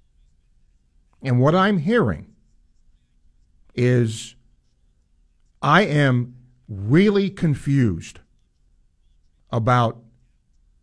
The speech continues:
Florida Victorious. I'm confused about how much money is being doled out. I'm confused about where Florida is in terms of money with the rest of the,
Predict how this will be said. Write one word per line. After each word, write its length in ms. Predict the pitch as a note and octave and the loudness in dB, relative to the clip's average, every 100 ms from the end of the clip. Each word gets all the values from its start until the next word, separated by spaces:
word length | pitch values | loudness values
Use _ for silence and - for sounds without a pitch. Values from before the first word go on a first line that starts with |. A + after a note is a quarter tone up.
| _ | _
Florida 380 | - C3+ B2+ B2 | -6 0 2 2
Victorious. 920 | G2+ - D3+ D#3+ F3 F3 - - - _ _ _ _ _ _ _ _ | -2 0 2 2 2 0 -4 -14 -20 _ _ _ _ _ _ _ _
I'm 120 | B2+ | -6
confused 680 | - A#2+ G#2 C#3 D#3 D#3 C3 | -4 -4 -4 -2 0 0 -2
about 480 | B2 B2 A#2+ A#2 - _ _ _ _ _ _ _ _ - | -2 0 0 0 -4 _ _ _ _ _ _ _ _ -6
how 160 | D3 | -2
much 240 | C#3 B2 - | 0 0 0
money 300 | C3+ D3 C#3+ | 0 2 2
is 140 | A#2 | 0
being 300 | C#3 B2+ A#2 | 0 0 0
doled 320 | A#2 A2 G#2+ | 0 0 0
out. 460 | C#3 E3+ E3 E3 - - _ _ _ _ _ _ _ | 0 2 0 -4 -16 -20 _ _ _ _ _ _ _
I'm 200 | C#3 B2+ | -2 -2
confused 720 | B2 A#2+ G#2 C#3+ D#3+ D#3+ - | -2 -4 -4 -2 0 0 -2
about 500 | B2 B2+ B2+ A#2+ A#2 - _ _ - | -4 0 2 0 -2 -16 _ _ -6
where 300 | A#2+ C3 B2 | 0 0 0
Florida 500 | - C3+ B2+ A2+ - | -2 0 2 0 0
is 400 | C3+ C#3+ C3+ A#2 | 2 2 2 -2
in 100 | A2 | -4
terms 440 | C3 C3 B2+ - | -4 -2 -2 -2
of 200 | A2 F2 - _ - | -4 -4 -18 _ -4
money 340 | B2 C#3 C3+ | 0 2 0
with 160 | A#2+ A2 | -2 -4
the 80 | |
rest 420 | G2+ A#2+ C#3+ C#3+ B2+ | -4 0 0 -2 -8
of 140 | G2+ | -4
the, 120 | G2+ | -6